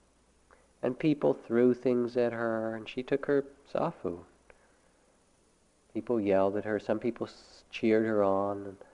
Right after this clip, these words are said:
others were really angry at her. And she simply went every day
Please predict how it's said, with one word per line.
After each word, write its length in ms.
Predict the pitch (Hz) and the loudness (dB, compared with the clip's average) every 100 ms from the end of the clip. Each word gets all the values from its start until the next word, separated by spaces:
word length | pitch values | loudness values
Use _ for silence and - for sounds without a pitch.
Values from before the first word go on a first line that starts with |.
| _ _ | _ _
others 360 | 101 101 104 104 | 0 2 0 -2
were 140 | 107 | -2
really 300 | 101 104 101 | 0 0 0
angry 420 | 95 95 98 98 | -2 -4 -4 -4
at 80 | 98 | -4
her. 340 | 101 95 101 104 _ _ _ - _ _ - | -6 -12 -12 -16 _ _ _ -20 _ _ -10
And 100 | 101 | -6
she 140 | 117 | -6
simply 400 | - 123 127 127 | 2 2 4 2
went 340 | 113 117 110 | 2 0 -2
every 280 | - 98 104 | -4 -4 -4
day 440 | 107 104 95 87 | -6 -6 -6 -8